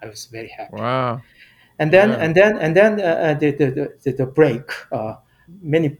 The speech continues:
Speaker 1: person came to me. Peter
Speaker 2: Okay.
Speaker 1: Webster and, uh, uh, Krishnamurti. Actually, uh,
Speaker 2: Uh-huh.
Speaker 1: we, I talk, uh, with them.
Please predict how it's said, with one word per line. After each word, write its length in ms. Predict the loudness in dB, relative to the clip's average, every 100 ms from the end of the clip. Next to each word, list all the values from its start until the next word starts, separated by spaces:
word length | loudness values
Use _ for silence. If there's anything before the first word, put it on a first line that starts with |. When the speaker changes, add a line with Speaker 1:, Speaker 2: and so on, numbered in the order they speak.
| _ _ 0
Speaker 1:
person 500 | 2 2 0 -4 -4
came 240 | -6 -6
to 120 | -6 -14
me. 180 | -18 _ _ _ _ _ _ _ _ -14 -2
Peter 220 | 0 4
Speaker 2:
Okay. 80 | 6
Speaker 1:
Webster 460 | 4 2 -8 -10 -8
and, 240 | -4 -4 -6 -8
uh, 20 |
uh, 540 | -6 -6 -10 -16 -16 _ _ _ -4
Krishnamurti. 760 | -2 0 0 0 -6 -16 -20 _ _ _ _ _ _ _ -10
Actually, 420 | -8 0 2 4
uh, 80 | 4
Speaker 2:
Uh-huh. 100 | 2
Speaker 1:
we, 120 | 0 -4
I 60 |
talk, 440 | -4 -4 -6 -8 _
uh, 240 | -10 -8 -6
with 140 | -6 -6
them. 200 | -8